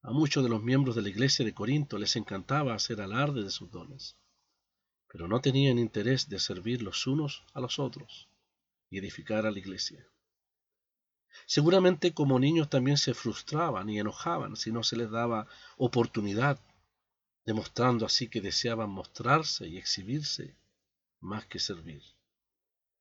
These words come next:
En cambio, hermanos, los espirituales buscaban oportunidad de servicio, lo menos visible posible, y no se molestaban si otros ocupaban su lugar,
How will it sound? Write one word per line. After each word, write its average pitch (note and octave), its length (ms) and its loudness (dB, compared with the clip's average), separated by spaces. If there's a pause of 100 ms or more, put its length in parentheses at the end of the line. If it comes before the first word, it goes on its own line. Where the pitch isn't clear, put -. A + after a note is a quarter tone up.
(880)
En F#2+ 140 -10
cambio, D3+ 320 4
hermanos, C3+ 680 0 (600)
los C3+ 200 6
espirituales C#3 720 2
buscaban C3 600 -2
oportunidad G#2+ 680 -4
de A#2+ 80 -4
servicio, - 720 -4 (640)
lo C3+ 160 8
menos G3+ 320 6
visible F3+ 480 0
posible, - 640 -8 (1000)
y G#2+ 60 -8
no A#2+ 140 0
se - 120 0
molestaban B2 540 2
si - 140 -2
otros A2+ 280 -2
ocupaban A2 520 -2
su G#2 160 -8
lugar, G2 420 -10